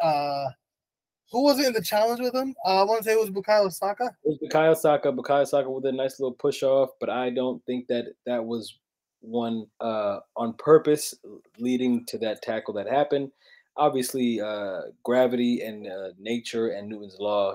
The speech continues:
Speaker 2: did what it did. Uh, but Tsimikas, <laughs> god damn,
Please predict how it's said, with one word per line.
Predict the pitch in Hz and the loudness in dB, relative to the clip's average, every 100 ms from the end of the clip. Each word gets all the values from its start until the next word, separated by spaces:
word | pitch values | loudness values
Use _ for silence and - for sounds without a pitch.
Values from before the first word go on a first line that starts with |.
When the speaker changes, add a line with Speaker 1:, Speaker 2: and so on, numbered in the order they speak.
| - | -4
Speaker 2:
did | 113 98 | -8 -6
what | 101 | -8
it | 92 | -4
did. | 135 143 131 127 _ _ _ _ | 2 4 4 -2 _ _ _ _
Uh, | 107 104 104 | -6 -6 -6
but | 104 | -6
Tsimikas, | - 214 - 123 - - - _ - | 2 2 2 0 -4 -10 -20 _ -10
<laughs> | - - - _ _ - | -8 -8 -12 _ _ -10
god | - - - | -6 -6 -8
damn, | - 175 - - - | -4 -4 -4 -8 -12